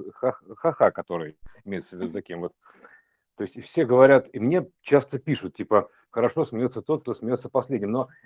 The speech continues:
Speaker 1: не приходит никому в голову, а почему это, собственно говоря, не я последний, например? Вот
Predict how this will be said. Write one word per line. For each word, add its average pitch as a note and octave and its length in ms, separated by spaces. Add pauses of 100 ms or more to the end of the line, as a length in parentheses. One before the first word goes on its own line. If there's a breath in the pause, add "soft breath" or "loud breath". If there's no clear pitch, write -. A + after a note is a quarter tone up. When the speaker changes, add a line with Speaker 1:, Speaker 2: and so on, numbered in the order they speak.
Speaker 1:
не B2+ 160
приходит D#3 460
никому D#3+ 300
в C#3 100
голову, A2+ 560
а A#2 220 (200)
почему E3 340
это, - 100
собственно - 340
говоря, B2+ 160
не D#3 60
я C#3+ 140
последний, G2+ 480
например? F2 360
Вот F2 100